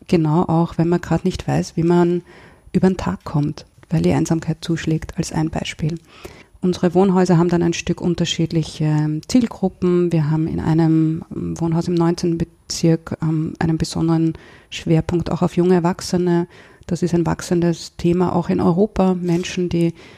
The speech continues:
gar nicht erst, ähm, auf dem Wohnungsmarkt selbstständig finden, sondern aus unterschiedlichen Gründen mit dem Erwachsenwerden in der Wohnungslosigkeit oder Obdachlosigkeit landen.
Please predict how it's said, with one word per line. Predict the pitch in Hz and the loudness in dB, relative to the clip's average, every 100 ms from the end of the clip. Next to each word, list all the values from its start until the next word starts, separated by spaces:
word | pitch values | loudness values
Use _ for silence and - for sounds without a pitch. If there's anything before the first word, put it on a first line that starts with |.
| - | -16
gar | - 170 | -2 2
nicht | 185 - | 2 0
erst, | 175 175 - - | -2 -2 -6 -6
ähm, | 175 175 170 170 | -2 0 -2 -4
auf | - | -2
dem | 185 165 | 0 2
Wohnungsmarkt | 185 190 - 175 175 - | 2 2 0 0 0 -6
selbstständig | - 175 - - 170 180 170 - - _ _ | -2 -2 -2 -2 0 2 0 -2 -20 _ _
finden, | - 233 277 262 226 226 - - - | -2 2 2 2 -2 -2 -8 -20 -20
sondern | - 190 185 | -4 2 2
aus | 185 - - | 2 -2 -4
unterschiedlichen | 202 208 - 196 190 202 | 0 0 0 -2 -2 -2
Gründen | 185 190 202 196 196 196 - - - _ _ | -2 -2 -2 -2 -2 -2 -8 -20 -20 _ _
mit | 196 233 | 2 4
dem | 247 | 4
Erwachsenwerden | - 190 196 - - 185 175 190 190 | 2 2 0 -2 -2 0 2 0 0
in | 180 | 2
der | 175 175 | 2 2
Wohnungslosigkeit | 175 190 - 170 180 - 175 | 0 0 -2 -4 -4 -2 -2
oder | - 175 | -2 -2
Obdachlosigkeit | - - 170 170 180 - 185 | -2 -2 -2 -2 -6 -2 -2
landen. | 160 165 214 226 | 0 0 0 -4